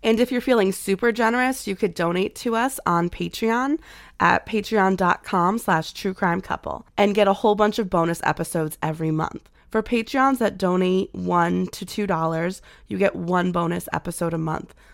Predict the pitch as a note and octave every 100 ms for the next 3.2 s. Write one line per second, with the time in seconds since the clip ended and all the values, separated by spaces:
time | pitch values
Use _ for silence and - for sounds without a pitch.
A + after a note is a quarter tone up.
0 | - F#3 - F#3+ G3 G3+ G3+ F#3+ F3+ -
1 | E3+ G#3 _ - - F3+ E3+ F3 - -
2 | E3 E3 - - - - - - - -
3 | -